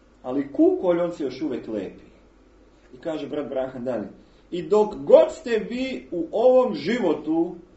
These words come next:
bit ćete lepljivi i imat ćete telesnu prirodu koja će vam smetati sve dok živite."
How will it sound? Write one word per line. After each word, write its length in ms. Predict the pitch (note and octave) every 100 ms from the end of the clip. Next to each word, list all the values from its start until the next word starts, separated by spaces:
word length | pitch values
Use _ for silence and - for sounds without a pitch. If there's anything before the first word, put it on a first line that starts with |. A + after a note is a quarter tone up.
| _ _ _
bit 360 | B2+ C3+ C#4 C#4
ćete 340 | C4 B3+ G3+
lepljivi 680 | E3+ B3+ C4 A#3+ G#3+ G#3 G3+
i 380 | A3 D3+ - B3+
imat 240 | D#4 B3+
ćete 340 | - G3 F3+ E3
telesnu 560 | G3+ C4 B3+ B3+ B3+ -
prirodu 640 | G#3+ A#3+ A#3+ A3 G3+ G#3
koja 280 | G#3+ A#3 A3+
će 140 | - G3+
vam 200 | F#3+ E3+
smetati 840 | - E3+ A3+ B3+ C4+ B3+ A3 F#3
sve 340 | - F#3 B3+
dok 160 | C4+ B3
živite." 600 | E3+ A3 G3+ A#2 - -